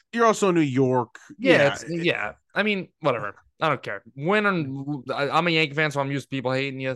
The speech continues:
Speaker 2: You know, as
Speaker 1: Yeah.
Speaker 2: long as you win, I don't care what people think about you.
Speaker 1: And what
Speaker 2: Um,
Speaker 1: did Saleh say? He likes to hate. If you, you got to hate, you're doing something right. Some
Speaker 2: Right.
Speaker 1: crap like that anyway.
Speaker 2: So,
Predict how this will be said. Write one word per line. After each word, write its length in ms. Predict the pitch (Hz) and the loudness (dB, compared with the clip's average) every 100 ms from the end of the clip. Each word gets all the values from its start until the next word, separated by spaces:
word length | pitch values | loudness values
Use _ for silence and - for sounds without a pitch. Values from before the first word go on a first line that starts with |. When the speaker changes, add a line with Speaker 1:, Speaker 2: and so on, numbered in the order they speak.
| 117 | -8
Speaker 2:
You 160 | 123 127 | -12 -6
know, 180 | 113 101 | -6 -6
as 80 | 139 | -4
Speaker 1:
Yeah. 60 | 185 | -2
Speaker 2:
long 100 | 196 | 0
as 80 | 139 | -2
you 80 | |
win, 220 | 120 113 107 | -4 -6 -6
I 100 | 110 | -6
don't 120 | - | -6
care 180 | 110 104 | -6 -4
what 220 | 107 - _ - | -4 -10 _ -18
people 160 | 95 | -14
think 140 | 101 98 | -14 -12
about 180 | 98 | -12
you. 60 | 98 - - _ - | -12 -18 -20 _ 0
Speaker 1:
And 120 | 175 | 4
what 100 | 170 | 4
Speaker 2:
Um, 60 | |
Speaker 1:
did 80 | 151 | 2
Saleh 260 | 185 175 170 | 0 0 -2
say? 140 | 175 139 139 - 117 | -2 -2 -2 -6 -10
He 100 | 131 | -6
likes 260 | 127 113 | -6 -6
to 80 | - | -12
hate. 220 | 95 92 98 | -14 -14 -12
If 120 | - | -8
you, 140 | 107 | -8
you 100 | - 135 | -6 -4
got 140 | 127 | -4
to 80 | 120 | -4
hate, 180 | 120 82 | -6 -6
you're 120 | 101 _ _ 123 | -14 _ _ -6
doing 220 | 127 110 | -6 -6
something 220 | - 95 | -10 -12
right. 220 | 71 87 | -14 -6
Some 140 | 147 131 | 2 2
Speaker 2:
Right. 100 | 107 | 0
Speaker 1:
crap 200 | - - | -10 -14
like 160 | 98 | -16
that 180 | - 76 | -14 -12
anyway. 300 | 92 62 50 - | -12 -14 -18 -2
Speaker 2:
So, 600 | 214 196 190 170 - | 4 6 6 4 0